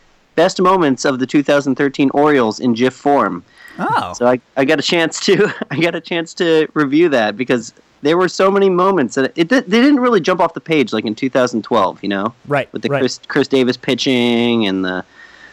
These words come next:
Speaker 1: the Manny Machado fake and throw him out of third play. There, just,
Speaker 2: Right.
Speaker 1: but there's so many good moments. My moment.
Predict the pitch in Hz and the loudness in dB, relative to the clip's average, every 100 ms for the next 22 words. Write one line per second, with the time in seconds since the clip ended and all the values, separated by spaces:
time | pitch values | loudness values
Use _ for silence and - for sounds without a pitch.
0 | - - 110 113 117 - 113 107 104 - | -8 0 2 2 0 0 0 0 -2 -2
1 | 110 104 - 101 95 - 104 101 101 95 | 0 0 -2 -4 -2 -2 0 0 0 -2
2 | - 98 95 - 101 95 95 151 117 - | -2 -2 -2 -2 0 0 0 -2 -4 -2
3 | 160 123 110 - - _ _ - 202 220 | -2 -2 -4 -12 -20 _ _ -2 2 2
4 | - 254 262 247 233 220 220 156 98 - | 2 2 2 2 0 2 2 0 -6 -12
5 | - _ _ _ _ _ _ _ _ _ | -20 _ _ _ _ _ _ _ _ _
6 | - 143 127 92 - | -2 2 2 0 -8